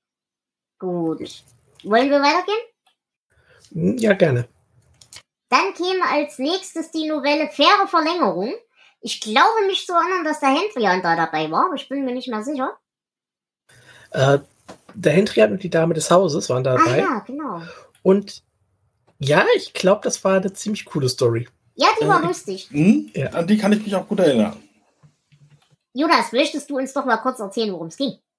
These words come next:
Speaker 3: Äh, ein
Speaker 2: Haha.
Speaker 3: Mann hat, ich glaube, Krebs,
Speaker 1: Mhm.
Speaker 3: äh, trifft auf, äh, einen Straßenhändler, der ihm, äh,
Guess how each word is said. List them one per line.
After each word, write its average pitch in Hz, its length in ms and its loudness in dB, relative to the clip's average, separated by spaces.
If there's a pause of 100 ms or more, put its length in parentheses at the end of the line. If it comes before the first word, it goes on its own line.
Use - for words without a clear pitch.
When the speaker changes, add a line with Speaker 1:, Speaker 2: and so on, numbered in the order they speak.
(1200)
Speaker 3:
Äh, 160 280 4
ein 156 440 2
Speaker 2:
Haha. 143 140 4
Speaker 3:
Mann 170 460 4
hat, 190 360 0
ich - 260 -10
glaube, 156 800 2 (1120)
Krebs, - 720 -8
Speaker 1:
Mhm. 226 180 -8 (600)
Speaker 3:
äh, 156 380 4 (240)
trifft - 320 -8
auf, 156 420 -2
äh, 139 440 0 (120)
einen 143 380 -4
Straßenhändler, 208 760 4
der 151 160 2
ihm, 151 360 -2
äh, 131 300 0